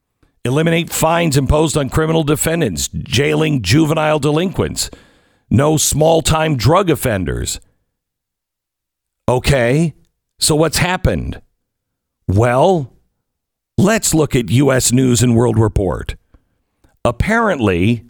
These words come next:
New Orleans had a homicide rate of nineteen point nine per one hundred thousand people in twenty twenty. That was the second highest in the country. New Orleans was the,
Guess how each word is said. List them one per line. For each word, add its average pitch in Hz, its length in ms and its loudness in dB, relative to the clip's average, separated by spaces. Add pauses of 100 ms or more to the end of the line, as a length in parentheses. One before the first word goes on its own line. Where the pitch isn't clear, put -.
New 147 200 4
Orleans 127 580 2
had 127 160 0
a 123 100 0
homicide 151 520 0
rate 117 280 0
of 113 420 -2
nineteen 180 920 0
point 156 320 0
nine 135 360 0
per 151 200 0
one 139 240 2
hundred 123 280 0
thousand 113 380 0
people 107 300 0
in 95 80 -2
twenty 101 280 0
twenty. 82 420 0 (540)
That 120 120 -2
was 123 120 -2
the 127 100 2
second 190 440 -2
highest 151 440 0
in 123 100 2
the 110 80 0
country. 95 640 -4 (720)
New 135 180 4
Orleans 143 760 2 (760)
was 123 320 2
the, 120 440 0